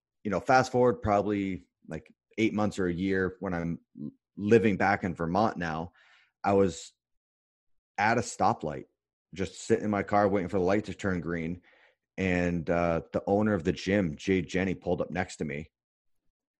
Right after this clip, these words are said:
And he kinda saw me. I, I hadn't seen him or talked to him in months. And he's like, "Hey, Matt, you back in town?" I said, "Yeah, yeah." He goes,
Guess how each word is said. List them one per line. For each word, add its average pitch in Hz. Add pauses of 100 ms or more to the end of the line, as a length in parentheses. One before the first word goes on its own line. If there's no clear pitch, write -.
(180)
And 90
he 95
kinda 104
saw 95
me. 95
I, 127
I 120
hadn't 117
seen 107
him 101
or 85
talked 92
to 80
him 78 (480)
in 80
months. 95 (420)
And -
he's 123
like, -
"Hey, 202
Matt, 196
you 135
back 160
in 165
town?" 190
I 175
said, 175
"Yeah, 180
yeah." 170
He 160
goes, 139